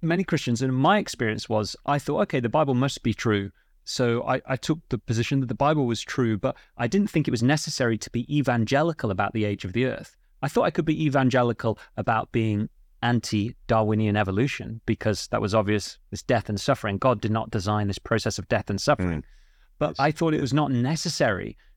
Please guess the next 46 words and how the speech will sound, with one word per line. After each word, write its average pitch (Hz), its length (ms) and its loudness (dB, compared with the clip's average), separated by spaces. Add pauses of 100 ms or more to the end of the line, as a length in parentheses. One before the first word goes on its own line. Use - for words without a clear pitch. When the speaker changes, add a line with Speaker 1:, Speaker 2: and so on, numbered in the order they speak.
Speaker 1:
to 123 100 0
be 117 260 0
evangelical 110 800 2
about 113 440 0
the 113 60 0
millions 110 380 2
and 101 120 0
billions 98 360 -2
of 90 80 -10
years, 107 400 0
even 139 200 2
though 113 100 2
personally 113 580 2
I 101 100 0
held 101 360 0 (120)
to 101 280 0 (400)
what - 140 -2
the 104 80 -4
Bible 107 260 2
said 104 200 -2
was - 140 -4
true, 117 360 2 (500)
the, 117 160 2
what 120 220 -2
people 107 240 0
who 104 100 2
characterize 110 540 0
as 90 140 -6
a 101 80 0
young 113 220 2
earth 127 260 -2
position. 101 460 -6 (360)
But - 280 -6
to - 120 -2
me, 165 240 4
the, 131 100 0
when 127 200 0
I 151 160 0
first 131 480 0
found 104 480 -2 (100)
out 98 420 -4 (180)
the 101 320 -2 (340)
death 113 280 0
before 107 280 -2
suffering 110 360 -2
issue, 104 320 -4